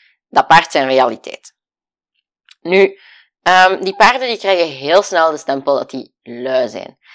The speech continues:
Nu, ik heb heel bewust ook dat woord in de titel gebruikt, eh, omdat dat, ja, een beetje de lading dekt enerzijds en ook gewoon omdat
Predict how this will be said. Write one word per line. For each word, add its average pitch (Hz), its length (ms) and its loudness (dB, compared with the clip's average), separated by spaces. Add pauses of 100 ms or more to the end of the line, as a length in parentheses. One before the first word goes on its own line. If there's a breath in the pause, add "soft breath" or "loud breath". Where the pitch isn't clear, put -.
(160 loud breath)
Nu, 151 120 -6
ik 156 120 -6
heb 160 140 -4
heel 147 240 -2
bewust 147 360 -8
ook 135 180 -10 (100)
dat 139 180 -6
woord 135 320 -8
in 135 120 -16
de 131 100 -12
titel 170 340 -6
gebruikt, 160 600 -6
eh, 135 180 -14
omdat 139 280 -6
dat, - 300 -2
ja, 131 260 -4
een 135 80 -12
beetje 131 460 -6 (1000 soft breath)
de 165 240 -2
lading 190 720 2
dekt 233 380 -8
enerzijds 208 680 -2
en - 320 -10
ook - 200 -10
gewoon 185 400 0
omdat 151 380 -4